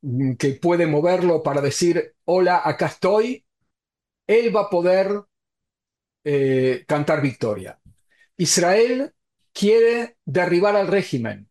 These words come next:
porque el régimen tiene en su A D N destruir Israel. Y si alguien se levanta para matarte, habrás de levantarte y matarlo primero, dicen nuestros sabios, ¿no es cierto? El principio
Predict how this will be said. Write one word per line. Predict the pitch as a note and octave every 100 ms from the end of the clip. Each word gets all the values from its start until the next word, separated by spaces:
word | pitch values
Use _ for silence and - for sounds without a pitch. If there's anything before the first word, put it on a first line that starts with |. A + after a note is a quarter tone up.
| _
porque | - D#3+ D#3
el | E3+ E3
régimen | G#3 G#3+ A3 G#3+ G#3
tiene | G3 F#3+ E3
en | D3+
su | - E3+
A | F#3
D | F3+ F3+
N | G3+ G#3 G#3
destruir | D#3 C#3+ - E3+ F3
Israel. | D3+ D3 C3 G#2 F#2 _ _ _ _ _ _ -
Y |
si | D3 E3 E3
alguien | F#3+ G3 F#3 F3+
se | E3+
levanta | E3 F3+ F3+ E3 D#3
para | E3
matarte, | E3 F3+ A3+ A3 A3 A#3 A#3+ - -
habrás | C3+ F3 E3+
de |
levantarte | E3 D#3+ D#3+ F3+ E3 E3 F3
y | E3+
matarlo | C#3 D3 C#3 C3+
primero, | C3+ D#3+ F#3 B2 G2+
dicen | A2+ D3 D3 F3 F#3+ G3 _ _
nuestros | B2+ A#2 - A#2+
sabios, | G#3 F3 B2+ G#2+ - - _ -
¿no | A#2
es |
cierto? | D#3+ F3 D#3 B2+
El |
principio | A2+ B2+ C3 E3 - D3+ -